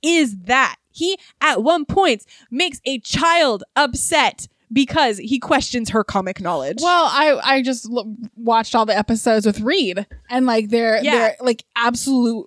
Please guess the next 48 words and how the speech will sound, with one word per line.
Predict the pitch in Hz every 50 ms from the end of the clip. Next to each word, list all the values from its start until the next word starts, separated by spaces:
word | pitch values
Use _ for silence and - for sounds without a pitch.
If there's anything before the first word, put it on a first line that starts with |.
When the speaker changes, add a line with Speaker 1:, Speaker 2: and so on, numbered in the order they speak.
| - 185 196
Speaker 2:
like, | 240 220 220 202 - _ _ _ _ _ _ -
bafflement | 196 - 233 208 262 370 - 523 480 415 311 - 208 240
of, | 220 220
like, | 220 214 208 196 - _ _ _ _ _ _ _ _
she's | - - - - 240 214 214
hot | - - - - - 202 185 185 190 262 302 - _ _ _ _ -
and | 214 208 202 202
she | - 240 220
likes | 220 202 202 - - -
comics. | - - - 196 185 208 247 247 - -
Not | 240 233 -
only | - 254 277 277 269
does | 254
she | - 220
like | 190 196 202 208 -
comics, | - 233 202 196 202 -
but | - - - -
she, | - 196
like, | 190 185 151 - -
can | 190 196
school | - - - - - - - 240 285 349 415
us | 247 233 - -
on | 220 196 196 220
comics. | - 208 196 180 175 151 - -
Speaker 1:
And | 294 381 427 339 - -
Anna, | 247 302 440 523 - 240 196 190
for | - - 240 233
that | 226 214 320
Speaker 2:
And | 339
Speaker 1:
matter. | - - - 320 -
Speaker 2:
Anna, | 381 453 480 466 370 277 240 208
yeah. | 185 233 247 349 440 466 392 277 220 196 - -
And | - 240 269
it's | 285 269 -
just | 320 294 -
like, | - 196 190 185 - - _ _ _ _ _ _ _ _ _ _
it's | - - 247 - -
just | 277 262 - - 269
like, | 254 240 220 233
you | 233 226
know, | 226 220 214 - -
like, | - 214 226 226 -
we | 214 208 208
all, | 202 139 - - -
everybody | 135 175 202 240 247 254 254 247 240 240
in | 240 233
the | 226
nerd, | 226 220 220 214 208 208 202 208